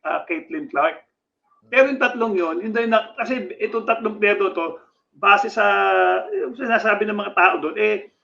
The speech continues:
the most, ah, charismatic players. Okay, iba yung charisma nila. Pero,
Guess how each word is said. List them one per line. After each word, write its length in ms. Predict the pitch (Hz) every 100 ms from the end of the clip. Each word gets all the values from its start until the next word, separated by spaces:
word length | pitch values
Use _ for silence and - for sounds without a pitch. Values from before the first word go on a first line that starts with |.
| _ _
the 80 | 208
most, 400 | 208 226 220 - 202
ah, 240 | 185 170 - _ _ 185
charismatic 1040 | 202 208 - 170 175 170 170 190 - - - _ _ _ 151
players. 640 | 165 151 151 147 - _ _ _ _ _ _ _ _ _ -
Okay, 280 | - 135 151
iba 160 | 214 208
yung 80 | 202
charisma 400 | 196 196 214 202
nila. 160 | 170
Pero, 560 | 254 269 277 269 -